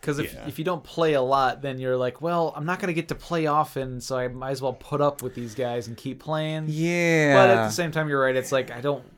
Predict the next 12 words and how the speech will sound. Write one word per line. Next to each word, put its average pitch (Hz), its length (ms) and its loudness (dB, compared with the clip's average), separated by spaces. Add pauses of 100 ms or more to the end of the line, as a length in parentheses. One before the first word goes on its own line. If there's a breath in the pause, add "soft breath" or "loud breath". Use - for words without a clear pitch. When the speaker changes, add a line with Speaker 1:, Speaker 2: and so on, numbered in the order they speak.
Speaker 1:
i-, 139 140 -8 (220)
if 135 160 -2
I'm 131 140 -2
only 156 240 2
gonna 147 140 0
be 135 100 -2
playing, 131 640 -2
you 139 140 -4
know, 123 100 0
once 120 760 -4
a 135 80 -4
month, 131 560 -2